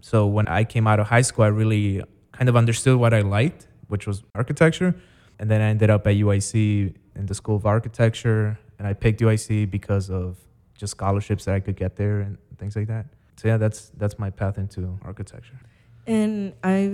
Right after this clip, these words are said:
Speaker 2: heard that at U I C you ended up, like, restarting the nomas chapter, right?
Speaker 1: Yeah.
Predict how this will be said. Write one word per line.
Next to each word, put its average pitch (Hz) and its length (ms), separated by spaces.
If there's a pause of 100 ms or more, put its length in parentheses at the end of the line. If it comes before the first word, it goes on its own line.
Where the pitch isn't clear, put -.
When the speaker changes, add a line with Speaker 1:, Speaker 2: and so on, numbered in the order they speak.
(160)
Speaker 2:
heard 214 280
that 190 300
at 175 100
U 190 80
I 180 120
C 202 300
you 185 340
ended 170 220
up, 170 100
like, 151 200 (140)
restarting 165 680
the 147 280 (100)
nomas 165 400
chapter, 151 300
right? 156 320 (460)
Speaker 1:
Yeah. 101 280